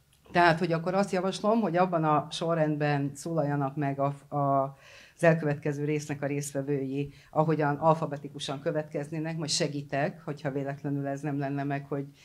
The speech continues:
ki után ki következik. Azt szeretném megkérni, hogy mindenki, ö, kicsit, ö, próbálja meg a mondókáját időkorlátok közé szorítani, ö,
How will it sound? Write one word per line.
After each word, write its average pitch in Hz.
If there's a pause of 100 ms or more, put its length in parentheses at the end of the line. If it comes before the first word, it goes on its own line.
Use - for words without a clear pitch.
(120)
ki 190
után 147
ki 147
következik. 180 (380)
Azt 196
szeretném 180
megkérni, 165
hogy 160
mindenki, 156 (320)
ö, 147
kicsit, 160
ö, 147
próbálja 156
meg 143
a 143
mondókáját 143
időkorlátok 175
közé 196
szorítani, 208 (500)
ö, 160